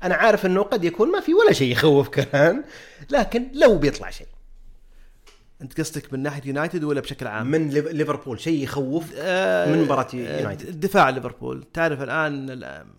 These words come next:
Speaker 2: أنا ما أدري بيلعب بمين اليوم ال-، المباراة هذه، بعد ما أدري، ما أدري هو كوانزا أو بيلعب ب-،
Speaker 1: كوناتي؟
Speaker 2: غالب-، كوناتي، بس ما أدري، يبدو أنه مقتنع بكوانزا.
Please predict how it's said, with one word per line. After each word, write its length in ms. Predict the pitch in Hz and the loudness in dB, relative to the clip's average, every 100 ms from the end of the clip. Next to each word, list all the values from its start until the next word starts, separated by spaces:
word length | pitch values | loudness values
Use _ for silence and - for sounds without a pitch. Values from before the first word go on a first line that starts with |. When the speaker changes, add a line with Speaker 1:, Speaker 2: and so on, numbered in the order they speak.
| _ | _
Speaker 2:
أنا 120 | 139 139 | -10 -6
ما 100 | 160 | -4
أدري 120 | 147 | -4
بيلعب 260 | 139 127 | -4 -4
بمين 300 | 127 120 131 | -6 -6 -6
اليوم 280 | 113 123 113 | -6 -8 -10
ال-، 400 | 110 127 123 123 | -10 -12 -12 -12
المباراة 600 | 117 120 117 120 110 110 | -12 -12 -12 -8 -8 -8
هذه، 140 | 107 131 | -10 -8
بعد 160 | 135 | -6
ما 60 | 131 | -6
أدري، 180 | 127 127 | -8 -10
ما 80 | 110 _ _ 131 | -12 _ _ -10
أدري 120 | 127 | -8
هو 80 | 120 | -8
كوانزا 440 | 135 131 117 120 | -6 -6 -4 -6
أو 160 | 104 117 | -6 -8
بيلعب 320 | 117 110 113 | -8 -10 -12
ب-، 640 | 110 104 101 101 101 98 - _ _ _ _ _ _ - | -14 -14 -14 -12 -14 -16 -20 _ _ _ _ _ _ -14
Speaker 1:
كوناتي؟ 360 | 117 113 165 160 | -6 -2 -2 -2
Speaker 2:
غالب-، 200 | 143 113 | -8 -12
كوناتي، 400 | 143 135 117 135 | -8 -8 -6 -8
بس 300 | 143 - 147 | -8 -10 -8
ما 160 | 139 | -6
أدري، 320 | 110 120 117 123 | -6 -10 -12 -12
يبدو 220 | 123 127 | -12 -12
أنه 180 | 127 127 | -10 -10
مقتنع 280 | 120 123 | -10 -12
بكوانزا. 640 | 104 - 117 110 104 120 | -14 -16 -14 -14 -14 -16